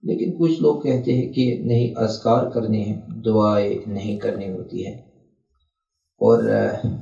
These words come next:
इसके लिए कोई अलग वक्त निकालना पड़ता है। फ़र्ज़ नमाज के बाद सिर्फ ज़िक्र और अज़कार। तो हम जो ये दुरूद और दुआएं पढ़ते हैं, ये क्या सही है? ऐसा करना चाहिए?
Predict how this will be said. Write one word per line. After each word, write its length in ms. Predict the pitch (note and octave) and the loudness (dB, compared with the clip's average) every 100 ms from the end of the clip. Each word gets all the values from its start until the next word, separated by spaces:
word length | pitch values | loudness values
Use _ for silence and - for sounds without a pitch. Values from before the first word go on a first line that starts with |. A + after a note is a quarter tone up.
| - - - | -12 -18 -14
इसके 240 | - A#2 | -2 2
लिए 200 | A2+ A2 | 4 2
कोई 240 | G#2 G#2 G#2+ - - _ _ _ _ - | 2 2 0 -2 -14 _ _ _ _ -4
अलग 240 | A2+ A2+ - - - F2+ | 0 0 -2 -10 -6 -4
वक्त 360 | F2+ - - | -4 -6 -10
निकालना 420 | F#2+ F2+ F#2 F#2+ F#2 | -8 -6 -6 -4 -4
पड़ता 300 | F2+ - G2 | -6 -6 -10
है। 100 | - - _ _ _ _ _ _ - | -14 -16 _ _ _ _ _ _ -8
फ़र्ज़ 300 | A2 A#2 A2+ | 2 2 4
नमाज 280 | A2+ A2+ A2+ | 2 0 0
के 100 | A2 | 0
बाद 200 | F#2+ G2+ - | 0 0 -2
सिर्फ 280 | - F2+ | -4 -4
ज़िक्र 240 | F2+ F2+ F2+ | -4 -6 -4
और 120 | F#2 | -2
अज़कार। 420 | - - - - - - _ _ _ _ _ _ _ _ _ _ _ _ _ D#2 | -4 -6 -8 -8 -16 -20 _ _ _ _ _ _ _ _ _ _ _ _ _ 4
तो 100 | E2 E2 E2 C#3 | 6 6 4 2
हम 200 | C#3 D2 | 0 0
जो 140 | D2+ | 2
ये 160 | D3 D3 | 4 4
दुरूद 640 | - B2+ C3 C3+ C3+ - A#2+ | 4 4 4 4 4 0 4
और 300 | A2+ A#2 A2 | 8 10 8
दुआएं 400 | F#2 A2 G#2+ A2 | 2 2 4 4
पढ़ते 300 | G#2+ G2+ - G#2+ | 0 -4 -4 -6
हैं, 220 | A2 - - - A2+ A2 - | -4 -8 -10 -20 -20 -16 -2
ये 200 | A2 G#2+ | 0 2
क्या 140 | A#2 - | 0 0
सही 360 | - A2 G#2+ G2+ | -4 -6 -4 -4
है? 200 | A#2 - - - | -6 -8 -12 -8
ऐसा 220 | G#2+ A2 - | -4 -2 -2
करना 340 | G2+ G2+ G#2 G2+ | -4 -2 -2 -2
चाहिए? 420 | G#2+ G#2 F#2 | -4 -6 -6